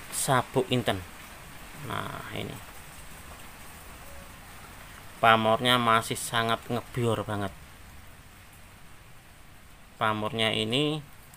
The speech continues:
eh, menjadi sebuah kayak ciri khas dari keris-keris Madura Koso.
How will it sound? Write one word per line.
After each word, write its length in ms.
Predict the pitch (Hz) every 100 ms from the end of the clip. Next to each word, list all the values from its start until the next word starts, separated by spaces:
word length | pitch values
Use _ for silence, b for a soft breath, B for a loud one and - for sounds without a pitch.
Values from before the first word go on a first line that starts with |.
| - -
eh, 600 | 113 113 110 107 107 107
menjadi 360 | 110 117 107 -
sebuah 400 | 104 - - 101 -
kayak 200 | 117 -
ciri 160 | 131 123
khas 320 | 127 117 -
dari 720 | - 101 110 107 107 107 107 107 B B B - - - - - - - -
keris-keris 840 | 123 120 - 127 120 - - - 123
Madura 420 | 131 120 113 110
Koso. 400 | - 113 104